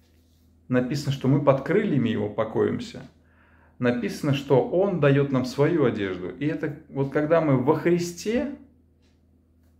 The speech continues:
это действительно как будто мы у Него за пазухой, да? То есть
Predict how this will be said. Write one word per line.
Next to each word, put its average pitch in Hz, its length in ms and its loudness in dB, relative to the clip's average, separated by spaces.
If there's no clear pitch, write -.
это 139 200 -10
действительно 156 460 -2
как 127 160 4
будто 147 240 -2
мы 131 160 6
у 127 40 2
Него 123 180 2
за 135 140 4
пазухой, 110 560 0
да? 123 120 -4
То 117 120 -8
есть - 260 -12